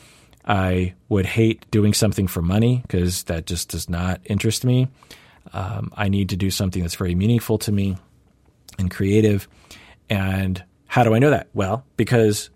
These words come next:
I've experimented with my life. You know, when, when they say as a teenager, you find yourself, well, a big part of that finding yourself is through experimentation. That's what, that's what teenagers do.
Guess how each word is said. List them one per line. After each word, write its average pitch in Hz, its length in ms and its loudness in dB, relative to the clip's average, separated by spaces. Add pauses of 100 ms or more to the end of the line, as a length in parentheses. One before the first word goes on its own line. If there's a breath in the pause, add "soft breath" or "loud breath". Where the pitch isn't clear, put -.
I've 107 180 2
experimented 110 840 4
with 101 260 0
my 95 140 0
life. 92 160 0 (280 loud breath)
You 127 100 4
know, 117 100 6
when, 117 140 4
when 123 200 2
they 113 100 4
say 117 460 2 (160)
as 101 160 0
a 95 80 0
teenager, 110 400 2
you 98 160 4
find 117 440 2
yourself, 95 520 -4 (400 loud breath)
well, 117 140 4
a 117 60 4
big 151 200 2
part 156 220 4
of 139 60 6
that 107 260 2
finding 120 460 2
yourself 156 460 0
is - 160 0
through 110 160 2
experimentation. 104 840 0
That's 107 220 0
what, - 200 -2
that's 104 260 -2
what 104 80 -4
teenagers 92 440 -2
do. - 200 -4